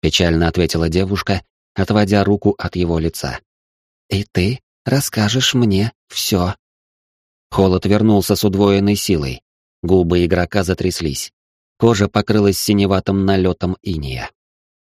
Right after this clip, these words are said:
Больше всего на свете он желал, чтобы прикосновение вернулось, и неистово прильнул к ее рукам,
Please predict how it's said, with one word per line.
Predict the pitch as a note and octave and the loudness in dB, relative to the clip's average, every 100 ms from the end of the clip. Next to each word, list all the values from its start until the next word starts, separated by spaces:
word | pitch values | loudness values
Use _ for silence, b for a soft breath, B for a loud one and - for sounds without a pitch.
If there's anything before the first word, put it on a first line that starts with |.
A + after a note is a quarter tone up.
| _ _ | _ _
Больше | G2 B2+ B2 | -2 0 0
всего | A2 B2 B2 | 0 2 2
на | A#2+ A2+ | 2 0
свете | A2 A#2+ A2+ | 0 2 2
он | A2+ G#2 | 2 4
желал, | G#2+ G#2+ A#2 | 2 2 0
чтобы | G#2 G#2+ G2+ - | 0 0 0 0
прикосновение | G#2 G#2 A2 G#2 G#2 G#2 G#2+ G#2 | 0 0 0 2 4 4 4 4
вернулось, | G#2+ G#2 A2 F2 D#2 - _ _ _ - | 2 2 2 0 -2 -6 _ _ _ 0
и | A2+ | 2
неистово | B2+ C#3 - A#2+ B2 | 4 2 0 0 0
прильнул | A#2+ A#2 A#2 A#2 A2 | 2 2 4 2 0
к | - | 0
ее | G#2+ G#2+ G#2 | 0 2 2
рукам, | G2+ F#2+ - D2+ C2+ | 0 -2 -4 -6 -6